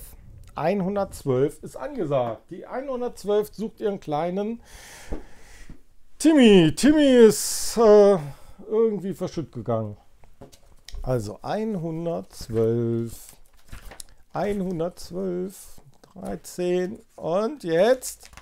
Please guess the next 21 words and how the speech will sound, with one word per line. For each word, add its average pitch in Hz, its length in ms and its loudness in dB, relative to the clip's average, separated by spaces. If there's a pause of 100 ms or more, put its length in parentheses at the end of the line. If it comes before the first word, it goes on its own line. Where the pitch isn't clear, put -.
(1120)
einhundertzwölf, 208 720 6
Buffalo 165 580 8
Trace, 226 840 2 (100)
fünfundvierzig 294 720 2
Prozent. 214 560 0
Also 143 260 0
wie 143 100 0
die 135 180 -10
Prozentzahl 185 840 -2
ist, - 220 -10 (280)
nicht 170 540 6
die - 380 0 (1000)
<laughs> - 180 6
Eurozahl. 147 680 2 (320)
Vierundzwanzig 196 1000 4
Euro. 117 460 -4 (300)
Wow. 135 640 6 (1040)
Ich - 100 -4
hab - 160 0
den 151 140 0
Literpreis, 190 960 -2